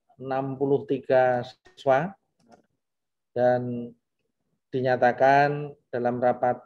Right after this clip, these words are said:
pleno berdasarkan pengolahan nilai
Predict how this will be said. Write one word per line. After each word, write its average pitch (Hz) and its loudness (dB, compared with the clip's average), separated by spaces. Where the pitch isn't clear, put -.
pleno 156 2
berdasarkan 117 -4
pengolahan 127 2
nilai 151 2